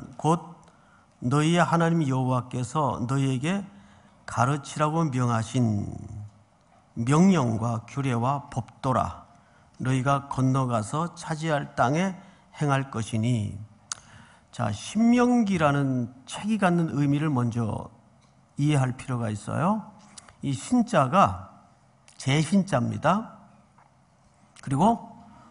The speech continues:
어, 명령할 명자에 기록할 기자죠. 음, 풀어 이어 놓자면 이런 뜻이 됩니다. 하나님의 명령을 다시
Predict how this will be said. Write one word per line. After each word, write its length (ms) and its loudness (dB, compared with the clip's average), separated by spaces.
어, 240 -10
명령할 540 4
명자에 840 -2
기록할 440 -4
기자죠. 760 -4
음, 220 -8
풀어 260 4
이어 800 0
놓자면 420 -2
이런 240 2
뜻이 220 -2
됩니다. 560 -6
하나님의 720 4
명령을 580 0
다시 640 -2